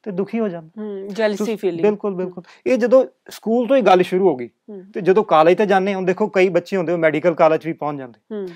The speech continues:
Speaker 1: ਤੁਸੀਂ ਦੇਖੋ ਕਈ ਬੱਚੇ ਮੈਡੀਕਲ ਕਾਲਜ, ਉਹਨਾਂ ਦੇ ਮਨ 'ਚ ਹੀ ਹੁੰਦਾ ਕਿ ਅਸੀਂ ਤੇ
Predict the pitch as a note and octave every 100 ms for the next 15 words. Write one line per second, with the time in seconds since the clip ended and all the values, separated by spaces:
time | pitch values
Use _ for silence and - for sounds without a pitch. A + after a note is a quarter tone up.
0 | F3 - F#3 G#3 G3+ B3 A#3 G3+ G#3 G3+
1 | G#3+ F3 F3 G#3 A3 F#3 F#3 E3 G3+ G#3+
2 | A3 G#3 F3 F3 G3+ G3+ E3+ E3+ F3+ F3
3 | F#3